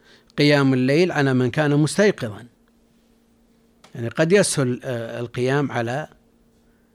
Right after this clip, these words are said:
من يسهر مثلًا الليل كله، ثم يختم ليلته بصلاة أو ذكر أو تلاوة أو استغفار وما أشبه ذلك. لكن النائم بعد أن أخلد إلى الراحة هذا يصعب عليه،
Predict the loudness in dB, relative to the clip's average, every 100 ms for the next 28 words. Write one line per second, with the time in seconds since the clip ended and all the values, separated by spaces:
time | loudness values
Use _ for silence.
0 | _ -2 0 0 -4 -12 -10 -10 -8 -8
1 | -6 -8 -12 -16 -18 -20 _ _ _ _
2 | _ _ _ _ -8 -4 -2 -4 -4 -4
3 | -4 -6 -10 _ _ _ _ _ -4 -2
4 | -4 -4 -2 -2 -4 -6 -6 -6 -6 -6
5 | -6 -10 -12 -10 -2 -2 -2 -4 -6 -8
6 | -10 -8 -6 -6 -6 -8 -10 -8 -8 -6
7 | -8 -8 -14 _ _ _ _ _ -8 -8
8 | -8 -12 -12 -12 -14 -20 -20 -20 _ _
9 | _ -6 -4 0 0 0 -2 -6 -12 -14
10 | _ _ _ _ _ _ _ _ _ -8
11 | -4 -4 -6 -8 -6 -6 -6 -8 -10 -8
12 | -8 -8 -12 -14 _ _ _ _ -6 0
13 | 0 -2 -8 -16 -20 -20